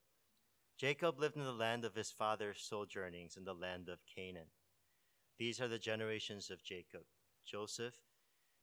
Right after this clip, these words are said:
being seventeen years old, was pasturing the flock with his brothers. He was a boy with the sons of Bilhah and Zilpah, his father's wives. And Joseph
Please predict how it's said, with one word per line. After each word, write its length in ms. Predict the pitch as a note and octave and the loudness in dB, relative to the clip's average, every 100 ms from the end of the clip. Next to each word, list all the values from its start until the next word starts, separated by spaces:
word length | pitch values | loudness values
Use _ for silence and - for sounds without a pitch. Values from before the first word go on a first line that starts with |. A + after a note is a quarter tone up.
| - | -10
being 140 | G#2 | -6
seventeen 560 | G2 D3+ D3 D#3 D#3 C#3 | 2 2 2 -2 -2 -2
years 320 | A#2+ B2 A2 | 0 0 4
old, 280 | A2+ G#2 E2+ F2+ | 4 2 -2 -10
was 160 | F2+ | -12
pasturing 500 | - A#2 A#2+ - B2 | -6 -4 -4 -4 -6
the 80 | A2 | -6
flock 380 | - A2 G#2 G2+ | -4 0 0 -2
with 120 | G2+ - | -8 -10
his 140 | G2 | -12
brothers. 500 | - G2+ F2 D#2 - | -6 -6 -6 -10 -12
He 60 | F#2 | -12
was 120 | E2+ | -16
a 180 | E2+ G2 | -12 -6
boy 340 | G#2 G2+ F#2 - _ _ _ | -2 -2 -4 -10 _ _ _
with 120 | - - | -16 -8
the 80 | |
sons 420 | F#2+ A#2+ A#2 A2+ G#2+ | -2 0 0 -2 -2
of 200 | G2+ F2+ - | -4 -4 -4
Bilhah 380 | G#2+ G2+ G2 G2 - | -2 0 0 -4 -8
and 340 | G#2 F#2+ F2+ | -6 -6 -10
Zilpah, 500 | E2+ G#2 G2+ F2 E2 - _ _ _ _ _ _ _ _ - | -6 -4 -4 -8 -10 -12 _ _ _ _ _ _ _ _ -12
his 260 | G2 - - | -8 -8 -4
father's 560 | G2+ G2 F#2 F2+ - - _ _ _ F2+ | -2 -2 -4 -6 -10 -14 _ _ _ -6
wives. 540 | F#2 F#2 E2+ - - _ _ _ _ _ | -2 -2 -4 -12 -20 _ _ _ _ _
And 140 | F#2+ F2 | -16 -2
Joseph 540 | A#2 C3 - G#2+ F#2+ | 0 0 0 -2 -4